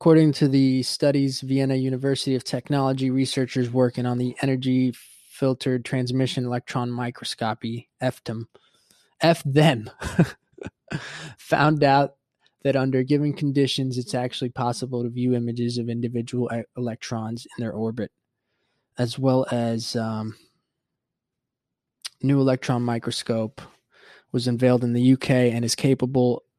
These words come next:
of resolutions down to the atomic level and thus capable of capturing images of individual atoms.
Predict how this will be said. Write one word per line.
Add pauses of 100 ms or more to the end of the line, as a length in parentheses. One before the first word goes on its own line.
(480)
of
resolutions
down
to
the
atomic
level
and
thus
capable
of
capturing
images (400)
of
individual
atoms.